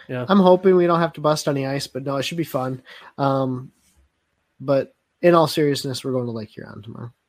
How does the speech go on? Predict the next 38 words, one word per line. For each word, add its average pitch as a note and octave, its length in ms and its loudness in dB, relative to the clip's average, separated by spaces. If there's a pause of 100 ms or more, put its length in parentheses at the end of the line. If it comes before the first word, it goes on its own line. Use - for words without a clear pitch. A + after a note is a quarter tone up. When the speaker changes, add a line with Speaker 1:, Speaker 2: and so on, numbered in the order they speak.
(160)
Speaker 2:
So - 360 -14
Speaker 1:
That's C#4 140 -8
good. C#3 300 -6 (340)
That's D3+ 120 -6
Speaker 2:
I D#3 40 2
was F3+ 120 4
Speaker 1:
fun. - 60 -2
Speaker 2:
gonna G#3 140 4
go G3 100 6
to E3+ 40 2
Saint E3 260 2
Clair, D3+ 300 0
but C3+ 200 -4
that C#3+ 240 -2
place C3+ 260 -4
is, B2+ 140 -8
like, B2 160 -6
a A#2 100 -8
muddy A#2+ 440 -6
mess, A2+ 420 -8
and G#2+ 100 -14
it's G#2 140 -18
gonna A2 160 -10
blow, G#2+ 280 -10
like, G#2 240 -12
twenty A2+ 280 -10
miles A2+ 320 -8
an A2 80 -10
hour G#2 220 -10
north-northwest, A2 920 -12
and A2 120 -14
that's A2+ 140 -10
just - 300 -8
too B2 160 -6
much G#2 320 -12
for - 120 -20
that C#2+ 220 -18
lake. - 200 -20